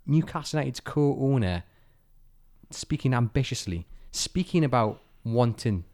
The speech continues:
to win trophies, speaking about wanting to be the best. I mean,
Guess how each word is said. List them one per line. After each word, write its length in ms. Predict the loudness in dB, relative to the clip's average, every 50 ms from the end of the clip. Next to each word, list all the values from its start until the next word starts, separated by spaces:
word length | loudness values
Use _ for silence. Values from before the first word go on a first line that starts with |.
| -20 -16
to 100 | -12 -6
win 220 | -4 -2 -2 -2 -4
trophies, 540 | -6 -8 -8 -10 -10 -12 -14 -16 -16 -16 -20 -20 _ _
speaking 420 | -16 -16 -8 -8 -8 -2 0 0 0
about 220 | 2 0 -2 0
wanting 240 | -2 -2 -2 -2 -4
to 140 | -4 -6 -4
be 320 | -2 0 0 0 -2 -4 -8 -18 -20 _ _
the 100 | -4 -2
best. 520 | 2 2 0 0 0 -6 -8 -10 -10 -12 -14 -16 -16 -16 -20 -20 -20 -20 -20 -20 -20 -20 -20 -20 -20 _ -4
I 100 | 0 2
mean, 460 | 4 4 6 6 4 4 2 -2 -6